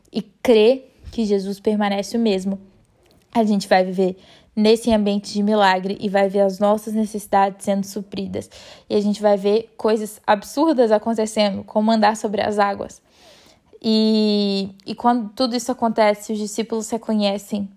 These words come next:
verdadeiramente: "És o Filho de Deus." E o vento cessa, ele muda toda aquela realidade. Então,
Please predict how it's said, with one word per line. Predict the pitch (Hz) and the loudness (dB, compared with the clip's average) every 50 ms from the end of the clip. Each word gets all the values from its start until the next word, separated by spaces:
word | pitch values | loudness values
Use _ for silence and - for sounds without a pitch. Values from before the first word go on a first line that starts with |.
| _ | _
verdadeiramente: | 208 196 190 208 214 220 233 240 247 254 240 214 226 214 220 220 214 208 190 190 190 196 - - - - _ - | -10 -4 2 4 4 4 4 2 2 0 2 0 0 2 2 0 2 0 -2 -2 -4 -8 -10 -14 -16 -16 _ 0
"És | - 196 185 185 | 2 2 2 0
o | 185 185 | -4 -6
Filho | - 196 190 202 | -6 -4 -4 -4
de | 185 196 | -4 -6
Deus." | 190 190 - - - - - - _ _ _ - - - - - - _ _ _ _ _ _ _ _ _ | -6 -8 -8 -8 -10 -14 -16 -16 _ _ _ -20 -20 -20 -20 -20 -20 _ _ _ _ _ _ _ _ _
E | - 214 208 208 208 208 208 208 208 208 208 208 202 196 196 190 185 180 185 _ _ _ _ _ _ _ _ _ _ _ _ _ _ _ _ _ _ _ _ _ | -2 0 2 2 2 2 2 2 2 2 2 2 2 0 0 -2 -2 -4 -8 _ _ _ _ _ _ _ _ _ _ _ _ _ _ _ _ _ _ _ _ _
o | 220 220 | -4 -2
vento | 202 196 202 202 202 - 214 | 2 2 2 2 0 -4 -8
cessa, | - - - 208 202 214 220 - - 254 | -6 0 2 4 4 4 0 0 0 2
ele | 226 214 214 | 2 2 2
muda | 208 208 202 214 233 214 214 202 | 2 2 2 2 2 2 0 0
toda | - 220 208 214 | 0 0 0 0
aquela | 214 220 208 208 | 0 2 2 2
realidade. | 214 220 202 196 202 202 202 185 190 185 175 180 180 175 180 214 220 226 220 - - - - - - - - | 0 2 2 2 2 2 0 2 2 4 4 2 0 -2 -4 -2 -2 -2 -4 -8 -12 -14 -14 -14 -14 -20 -12
Então, | - 220 202 208 202 - 202 202 202 208 208 208 208 202 | -6 -4 -4 -2 2 2 2 4 4 2 2 0 -2 -4